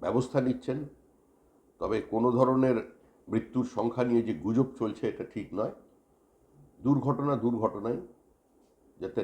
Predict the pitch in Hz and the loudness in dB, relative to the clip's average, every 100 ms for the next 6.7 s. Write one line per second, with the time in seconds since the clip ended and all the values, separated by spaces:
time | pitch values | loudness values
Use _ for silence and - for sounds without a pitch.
0 | 92 113 120 123 120 - - _ _ _ | 4 4 4 4 2 -2 -14 _ _ _
1 | _ _ _ - 87 85 101 110 - 82 | _ _ _ -6 -6 -4 -4 -2 -4 -6
2 | 78 104 - 135 - 107 107 110 101 - | -4 -6 -4 -4 -4 -2 0 0 -4 -10
3 | _ _ _ _ _ _ - 101 113 117 | _ _ _ _ _ _ 0 6 8 8
4 | 90 - 95 - 123 110 - 107 104 123 | 4 -4 -4 0 -2 -2 -4 -2 -2 -4
5 | - _ _ _ - 95 - 113 90 90 | -12 _ _ _ -14 -10 -4 -2 0 0
6 | 92 87 - - 101 80 117 | 0 0 -2 -4 -4 4 4